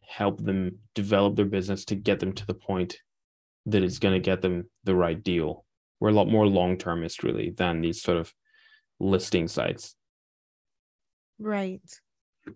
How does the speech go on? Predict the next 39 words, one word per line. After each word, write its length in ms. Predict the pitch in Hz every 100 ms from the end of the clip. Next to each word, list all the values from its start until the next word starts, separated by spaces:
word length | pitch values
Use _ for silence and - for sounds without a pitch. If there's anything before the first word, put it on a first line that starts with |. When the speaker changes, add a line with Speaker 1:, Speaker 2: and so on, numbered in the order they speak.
| -
Speaker 2:
Love 300 | 208 214 196
that. 320 | 196 185 - - - _ _ _ _ _ _ _ _ _ _ _ _ -
Yeah, 300 | 220 208 127
and 280 | 208 214 -
it's 240 | 139 226 -
just, 220 | 247 -
it's 180 | 226 220
important, 640 | 190 - 208 - 170 -
right? 340 | 175 170 185
Like, 240 | - 185 - - - _ _ _
those 240 | 208 185 -
listing 380 | 220 - 208 185
sites, 260 | 196 190
they 140 | 190 196
don't 180 | 196
really 240 | - 185 175
care, 460 | - 196 165 156 175
you 160 | 180
know? 240 | 175 180 214 - - -
And, 180 | - 185
and 220 | - 139
Speaker 1:
Totally. 260 | 175 190 190
Speaker 2:
you, 220 | 202 220
the 120 | 196
fa-, 340 | 190 196 - - -
the 100 | 214
fact 280 | - 202 190
that 100 | 185
you 220 | 196 202
make 220 | 196 185
that 180 | 175 196
relationship 580 | 175 175 175 190 - 180
and 100 | 180
it's 160 | 190
gonna 160 | - 196
be 140 | 175
long-term, 640 | 170 160 160 160 - 156 151
right? 280 | 151 156 -
And 160 | 165